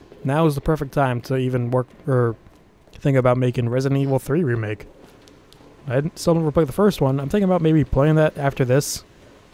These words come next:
Probably not directly, but, like, when there's no new games out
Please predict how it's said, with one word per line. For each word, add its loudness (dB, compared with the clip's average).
Probably 2
not 2
directly, 2
but, -2
like, -4
when 0
there's -4
no 0
new 0
games 0
out 0